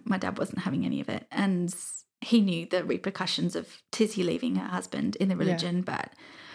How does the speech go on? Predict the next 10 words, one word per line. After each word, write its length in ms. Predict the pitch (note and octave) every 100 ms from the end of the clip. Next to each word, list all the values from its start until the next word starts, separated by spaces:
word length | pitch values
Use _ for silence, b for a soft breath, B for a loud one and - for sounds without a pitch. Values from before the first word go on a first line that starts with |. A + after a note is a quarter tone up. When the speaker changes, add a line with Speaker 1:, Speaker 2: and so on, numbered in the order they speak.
| B
Speaker 1:
I 60 | G3
think 200 | G3+ G#3+
my 140 | G3
parents, 800 | G#3 G3 F#3 G3 - - - - - -
unlike 320 | A#3+ B3 A#3
a 40 |
lot 140 | G3 F3+
of 160 | F#3
Jehovah's 380 | - F#3 F3+ F3+
Witnesses, 600 | - F#3+ - - E3+ -